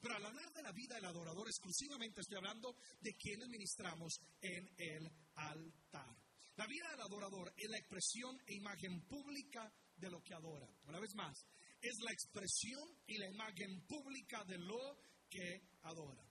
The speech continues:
Por lo tanto, queramos o no, la manera en la cual conducimos nuestras vidas negarán, honrarán a quien nosotros adoramos. Lo que decimos y lo que hacemos jamás se pueden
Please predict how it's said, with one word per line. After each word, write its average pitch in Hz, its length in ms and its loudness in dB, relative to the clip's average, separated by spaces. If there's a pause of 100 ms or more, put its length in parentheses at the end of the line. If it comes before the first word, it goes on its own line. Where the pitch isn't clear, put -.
(320)
Por 220 160 2
lo 214 100 0
tanto, 269 340 -2
queramos 214 440 0
o 240 60 2
no, 202 120 -2
la 175 120 2
manera 202 280 0
en 247 60 0
la 220 80 -4
cual 214 200 -4
conducimos 202 520 0
nuestras 185 360 -4
vidas 147 500 0 (280)
negarán, 214 720 2
honrarán 180 880 0
a 156 120 0
quien 185 260 -2
nosotros 165 640 -2 (260)
adoramos. 147 1080 -4 (180)
Lo 190 140 0
que 185 120 0
decimos 226 380 4
y 220 60 -2
lo 196 80 -6
que 185 80 -4
hacemos 226 440 0 (180)
jamás 202 380 0
se 196 140 0
pueden 190 460 2